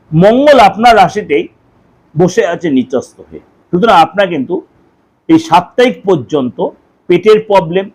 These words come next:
নার্ভের প্রবলেম, মাথা যন্ত্রণা, মাইগ্রেন, টেনশন এগুলো বা-, বাড়বে, ঘুমটা কম হবে। সাত তারিখের পরে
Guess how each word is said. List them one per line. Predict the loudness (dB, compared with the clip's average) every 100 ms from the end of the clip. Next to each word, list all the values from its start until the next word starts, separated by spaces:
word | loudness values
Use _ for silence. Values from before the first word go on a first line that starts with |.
| -4
নার্ভের | 0 0 2 2
প্রবলেম, | 2 -2 -2 -4
মাথা | -4 -2 -2
যন্ত্রণা, | 0 -2 -4 -4 -4 -4 -8 _ _ _
মাইগ্রেন, | -2 2 0 0 -2 -2 -4
টেনশন | -4 -4 -4 -4
এগুলো | -2 -2
বা-, | -2 -2 -2 -2
বাড়বে, | 0 0 0 -8
ঘুমটা | -8 -8 -4 -4
কম | -4 -8 -6
হবে। | -6 -6 -8 _ _ _
সাত | -2 0 0 2
তারিখের | 2 4 0 2
পরে | -2 -2